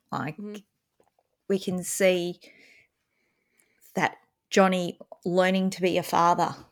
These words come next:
Speaker 1: or a father figure, a mentor with Miguel, um, something that he wants to make up for because he didn't do it with Robbie.
Speaker 2: Mm-hmm.
Speaker 1: And, of course, Robbie seeing that and resenting it.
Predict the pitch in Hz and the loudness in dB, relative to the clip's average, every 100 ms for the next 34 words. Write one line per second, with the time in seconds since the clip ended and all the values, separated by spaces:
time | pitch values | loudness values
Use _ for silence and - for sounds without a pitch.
0 | _ _ _ - _ - 165 156 180 175 | _ _ _ -20 _ -8 -6 0 0 0
1 | 165 180 175 165 160 160 160 - 185 160 | 0 -2 0 0 0 0 -2 -4 0 4
2 | 160 156 - - - - - _ 160 185 | 4 2 -6 -20 -20 -20 -20 _ 0 2
3 | 190 175 175 - 151 - - _ - 180 | 2 -2 2 2 2 -4 -14 _ -4 0
4 | 175 170 - - _ _ _ _ _ _ | 0 -2 -6 -12 _ _ _ _ _ _
5 | _ _ - - - - 185 180 180 - | _ _ -12 0 2 2 0 4 4 4
6 | - - 165 175 170 - - 160 160 - | -2 -12 -2 0 0 -2 0 0 0 0
7 | - - 180 165 160 - 165 160 156 151 | -2 -2 -2 0 -2 -4 -6 -4 -8 -10
8 | _ 185 160 156 160 165 151 - _ _ | _ -2 0 -2 -2 0 0 -2 _ _
9 | _ _ _ - - 180 165 165 160 156 | _ _ _ -8 -6 0 0 2 0 -4
10 | - - - - 196 196 185 - 226 226 | -8 -20 -20 -14 -12 -10 -4 4 4 6
11 | 247 226 190 214 233 220 214 226 208 208 | 6 6 8 8 8 4 2 2 2 2
12 | 208 190 196 - _ _ _ - 190 202 | 2 4 2 0 _ _ _ 0 2 4
13 | 220 208 294 - 302 190 | 4 4 0 0 0 0